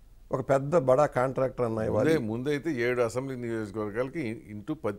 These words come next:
Speaker 2: చొప్పున డెబ్బై కోట్లకి క్యాండిడేట్ రెడీ అవ్వాలి.
Speaker 1: ఇప్పుడు,
Speaker 2: ఇప్పుడు.
Speaker 1: ఇప్పుడు.
Speaker 2: మ్మ్.
Speaker 1: అదే ఎంపీలు, కాలికి చెప్పులు లేని వాళ్ళు కూడా ఎంపీలు చేయగలిగాం.
Speaker 2: కరెక్టే.
Speaker 1: క్యాండిడేట్లు చేయగలిగాం.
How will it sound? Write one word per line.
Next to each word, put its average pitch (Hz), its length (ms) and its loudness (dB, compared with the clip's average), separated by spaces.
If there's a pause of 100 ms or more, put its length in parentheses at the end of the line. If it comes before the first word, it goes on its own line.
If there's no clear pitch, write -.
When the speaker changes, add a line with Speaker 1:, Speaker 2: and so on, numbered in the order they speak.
Speaker 2:
చొప్పున 120 220 -8
డెబ్బై 101 300 -2
కోట్లకి 101 800 -6
క్యాండిడేట్ 104 440 -8
రెడీ 87 240 -6
అవ్వాలి. 71 280 -10 (640)
Speaker 1:
ఇప్పుడు, 165 280 6 (200)
Speaker 2:
ఇప్పుడు. 101 260 -8 (160)
Speaker 1:
ఇప్పుడు. 127 220 0 (220)
Speaker 2:
మ్మ్. 78 200 -14 (340)
Speaker 1:
అదే 202 440 10
ఎంపీలు, 151 580 6 (720)
కాలికి 202 380 10
చెప్పులు 175 640 0
లేని 190 200 4
వాళ్ళు 175 240 6
కూడా 175 200 6
ఎంపీలు 170 380 4
చేయగలిగాం. 147 560 4 (560)
Speaker 2:
కరెక్టే. 151 480 0
Speaker 1:
క్యాండిడేట్లు 180 500 8
చేయగలిగాం. 117 520 4